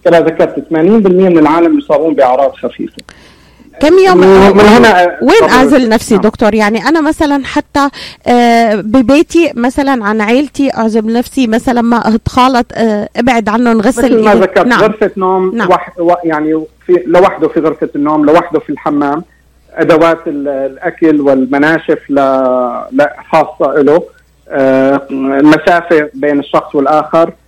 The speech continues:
Speaker 1: لبس كمامة في البيت، آه، آه، وغسيل، آه، أهل البيت، يعني غسيل اليدين، تنظيف الطاولات والكراسي، هذا هو.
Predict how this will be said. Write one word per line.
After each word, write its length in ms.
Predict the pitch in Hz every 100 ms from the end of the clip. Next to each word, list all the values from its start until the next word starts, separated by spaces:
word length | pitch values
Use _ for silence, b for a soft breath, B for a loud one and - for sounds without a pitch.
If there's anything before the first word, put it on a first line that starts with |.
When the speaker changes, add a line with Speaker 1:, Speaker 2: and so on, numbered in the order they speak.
| _
Speaker 1:
لبس 280 | - 165 165 -
كمامة 460 | 160 160 160 156 147
في 120 | -
البيت، 440 | 139 135 143 175 - _ _ _
آه، 380 | 135 131 135 135 131 b b b -
آه، 360 | 131 123 123 127
وغسيل، 680 | 143 143 156 196 180 165
آه، 20 | 151
أهل 400 | 147 160 170 160
البيت، 300 | 147 151 151
يعني 180 | 135
غسيل 420 | 135 143 - 165 151
اليدين، 580 | 139 143 135 143 147 -
تنظيف 380 | 147 139 151 -
الطاولات 580 | 131 151 139 139 139 147
والكراسي، 580 | 123 131 127 123 - 139 b b -
هذا 200 | 220 143
هو. 260 | 117 104